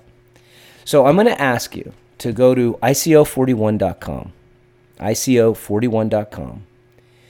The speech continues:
And right at the moment, I C O forty-one dot com is devoted entirely to a survey. You can still reach the blogs of the older episodes and so forth, but right now, I C O forty-one dot com is nothing but a survey. It's got about seven questions.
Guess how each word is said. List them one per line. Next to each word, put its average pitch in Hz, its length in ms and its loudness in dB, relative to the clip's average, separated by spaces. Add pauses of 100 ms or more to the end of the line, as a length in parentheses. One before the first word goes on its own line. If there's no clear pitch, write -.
(640)
And 135 140 2
right 196 140 6
at 208 100 0
the 151 60 -2
moment, 123 380 4 (280)
I 123 80 4
C 139 200 2
O 127 60 4
forty-one 113 480 -2
dot 98 220 -2
com 101 260 -8
is 92 120 -10
devoted 113 560 0
entirely 104 640 -4
to 87 180 -12
a - 20 -10
survey. 80 680 -6
You 127 120 -6
can 160 140 -2
still 165 260 0
reach 143 340 -2
the 120 160 0
blogs 107 540 0
of 98 120 -8
the 98 120 -6
older 95 260 -6
episodes 87 560 -10
and 87 120 -12
so 90 180 -10
forth, 85 340 -12
but - 220 -6
right 151 240 4
now, 104 300 0
I 120 140 0
C 120 240 -4
O 117 100 0
forty-one 127 520 0
dot 117 240 0
com 95 300 -4
is 101 420 -4
nothing 113 360 -4
but 101 220 -2
a 101 100 -2
survey. 76 720 -6 (540)
It's - 100 -20
got 196 200 2
about 123 280 4
seven 117 380 0
questions. - 760 -12